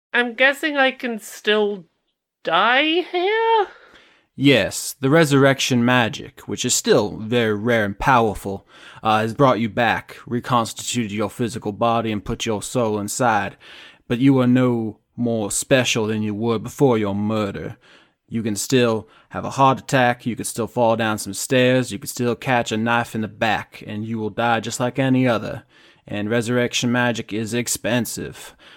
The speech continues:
Speaker 2: I cannot afford to bring you back for every little misstep. So,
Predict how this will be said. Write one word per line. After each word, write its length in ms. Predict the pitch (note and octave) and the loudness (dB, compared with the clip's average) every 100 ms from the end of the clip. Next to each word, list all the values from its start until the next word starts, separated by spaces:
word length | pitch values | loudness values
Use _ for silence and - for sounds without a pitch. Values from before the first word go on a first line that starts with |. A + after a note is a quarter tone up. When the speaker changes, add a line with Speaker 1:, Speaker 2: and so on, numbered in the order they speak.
| _ | _
Speaker 2:
I 160 | - G2+ | -4 -4
cannot 560 | - A#2+ A#2 A#2 A2+ | -2 -2 0 0 -2
afford 540 | F#2 - E3+ E3+ E3 D3+ - _ - | -4 -2 2 4 2 0 -12 _ -10
to 100 | A#2 | -6
bring 280 | F#2+ B2 | -2 0
you 140 | A#2 A#2 | 0 0
back 360 | A#2 A#2 A2 | 0 0 -2
for 140 | - A2 | -4 -4
every 220 | A2 A2 | -4 -4
little 280 | A2 A2 G#2 | -4 -4 -2
misstep. 840 | G#2+ A#2 G2+ - - A#2 - - - - - | -2 -2 -4 -8 -2 -2 -2 -10 -16 -12 -10
So, 400 | - A#2 G2 F#2 | -4 -2 -2 -6